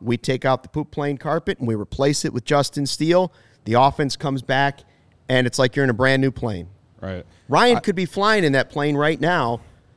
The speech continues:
Speaker 1: to Kansas City, and he wouldn't even know it was the same plane.
Speaker 2: <laughs>
Speaker 1: That's how you could feel about the Cubs tomorrow.
Speaker 2: Yeah. I'm looking at the Diamondbacks pitching probables. They got Merrill Kelly going tomorrow. He's eleven and six with a three point two two earn, earned run average. You know, he's a very,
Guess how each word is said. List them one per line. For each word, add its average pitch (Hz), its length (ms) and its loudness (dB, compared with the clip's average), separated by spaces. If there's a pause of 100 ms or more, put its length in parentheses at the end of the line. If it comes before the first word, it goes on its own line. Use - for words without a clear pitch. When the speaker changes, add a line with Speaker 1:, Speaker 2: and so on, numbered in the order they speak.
(160)
Speaker 1:
to - 80 -10
Kansas 151 360 2
City, 156 260 0
and 113 80 0
he 139 120 0
wouldn't 151 160 0
even 139 180 2
know 143 220 2
it 92 40 -6
was 123 140 -8
the 127 80 -14
same 143 260 -4
plane. 151 380 -8 (380)
Speaker 2:
<laughs> - 380 -10
Speaker 1:
That's 135 220 2
how 143 100 4
you 147 120 2
could 151 160 -2
feel 151 240 4
about 147 220 0
the 151 80 -8
Cubs 139 260 -4
tomorrow. 92 480 -6
Speaker 2:
Yeah. 87 240 -8 (460)
I'm 120 80 -4
looking 160 240 2
at 147 360 -2
the 135 160 -2
Diamondbacks 127 640 -2
pitching 127 320 -4
probables. 117 560 -4
They 120 80 -4
got 117 160 0
Merrill 117 300 2
Kelly 117 340 -2
going 107 220 -2
tomorrow. 104 340 -2
He's 98 100 -4
eleven 101 300 -2
and 95 100 -6
six 98 300 -8
with 101 80 -8
a 92 60 -10
three 98 220 -10
point 95 260 -10
two 104 100 -10
two 98 400 -8
earn, 101 320 -10 (160)
earned 107 220 -8
run 98 160 -6
average. 95 480 -8
You 135 60 -6
know, 120 100 0
he's 127 180 0
a 131 60 -2
very, 135 500 0